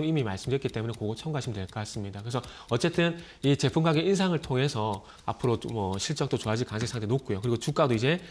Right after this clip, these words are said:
바닥에서 좀 돌아서주는 모습이기 때문에, 어, 좀 덜 오른 반도체 관련된 소모품 회사를 찾는다. 그러면은 이 한솔케미칼도 한번 보시면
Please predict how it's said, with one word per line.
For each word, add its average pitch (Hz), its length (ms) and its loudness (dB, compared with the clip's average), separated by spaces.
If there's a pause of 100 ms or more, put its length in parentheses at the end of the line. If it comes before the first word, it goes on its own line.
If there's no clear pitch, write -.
(140)
바닥에서 123 320 2
좀 117 100 0
돌아서주는 123 540 0
모습이기 123 480 0
때문에, 104 480 -4 (380)
어, 117 400 2 (380)
좀 170 140 4
덜 139 220 4
오른 170 280 6 (220)
반도체 117 380 -2
관련된 139 520 0
소모품 160 480 0
회사를 113 260 -2
찾는다. 123 400 -2 (240)
그러면은 120 540 0 (240)
이 113 100 0
한솔케미칼도 139 720 0
한번 107 120 -2
보시면 131 460 0